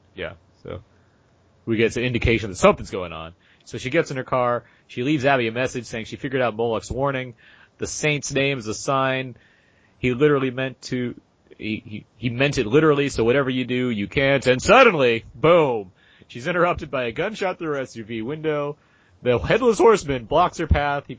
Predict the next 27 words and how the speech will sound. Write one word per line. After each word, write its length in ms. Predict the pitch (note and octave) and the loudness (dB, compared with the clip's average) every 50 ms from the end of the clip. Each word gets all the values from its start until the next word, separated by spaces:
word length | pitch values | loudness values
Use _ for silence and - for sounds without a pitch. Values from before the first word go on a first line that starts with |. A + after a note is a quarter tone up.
| _ - | _ -10
fires, 400 | - A3 G#3 F#3+ F#3 E3 D#3 - _ - _ _ | -8 -6 -6 -6 -8 -8 -12 -14 _ -20 _ _
fires 280 | - A3 A3+ G#3+ F#3 C#3 | -4 -2 -2 -2 -4 -6
again. 460 | C#3 B2 C#3 D3 D3 C#3+ C#3+ C#3+ C3+ _ - _ _ _ _ _ | -6 -4 -2 -2 -2 -2 -4 -8 -10 _ -20 _ _ _ _ _
The 120 | - D3 F3 | -4 0 0
S 140 | F#3+ - - | 0 0 -2
U 60 | C#3+ | -6
V 120 | C3+ C3 A#2+ | -6 -6 -6
flips 340 | - E3 G3 F#3 - - | -4 -6 -4 -4 -4 -4
over 320 | C3+ C#3 C3+ A2 A2+ A#2 A2 | -2 -2 -2 0 0 0 0
repeatedly 600 | G#2+ G#2 - - B3+ A#3+ C#3+ A2+ G2+ F#2+ F#2+ - - | 0 -2 -2 0 0 0 0 -2 -2 -2 -4 -4 -4
in 180 | A#3+ C#4+ C4 | -4 -4 -2
slow 220 | - - C#3+ C3 B2 | -2 2 2 2 4
motion. 420 | C3 C3 B2 - - F#2+ F#2 G2 _ _ _ _ _ - | 4 2 2 0 -2 -8 -10 -12 _ _ _ _ _ -2
Finally 240 | - G#3+ G#3 F3 D3+ | 2 4 4 4 4
comes 200 | - D3 C3 A#2 - | 4 2 -2 -2 -2
to 80 | A2+ | -4
a 40 | G#2 | -6
stop 400 | - - - A2+ G#2 G2+ G2 - | -6 -4 -4 -2 -2 -2 -2 -4
with 100 | G#2+ - | -8 -8
her 160 | A#2+ A2 G#2+ | -6 -6 -4
upside 340 | - - - - G#2 G2 F#2+ | -2 -2 -2 -2 -2 -2 -2
down 200 | G2+ G2 F#2+ F#2 | -2 -2 -2 -4
and 80 | F2+ F#2 | -6 -8
inside. 520 | - - - A#2+ G#2+ G2+ G2 F#2+ F#2+ G2 _ _ _ _ _ _ - _ _ _ _ - | -10 -6 -2 0 0 2 0 0 -2 -4 _ _ _ _ _ _ -20 _ _ _ _ 4
This 180 | D#4+ A4 - F4 | 4 4 4 4
was 160 | D#4 - - | 0 0 0
awesome. 440 | - B2+ A#2+ G#2+ - - - - A2 | 0 0 0 0 -2 -6 -14 -16 -18